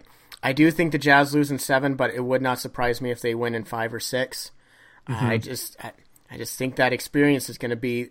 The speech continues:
Speaker 1: be the difference. I really, I, I, I don't wanna be right in this.
Speaker 2: <laughs>
Speaker 1: Like, here's
Speaker 2: I
Speaker 1: the thing.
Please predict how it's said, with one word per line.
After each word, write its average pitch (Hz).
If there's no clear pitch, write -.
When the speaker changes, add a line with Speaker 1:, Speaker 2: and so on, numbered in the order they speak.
Speaker 1:
be 127
the 123
difference. 117
I 135
really, 139
I, 143
I, 143
I 143
don't 151
wanna 143
be 135
right 127
in 107
this. -
Speaker 2:
<laughs> 117
Speaker 1:
Like, 139
here's 214
Speaker 2:
I 202
Speaker 1:
the -
thing. 156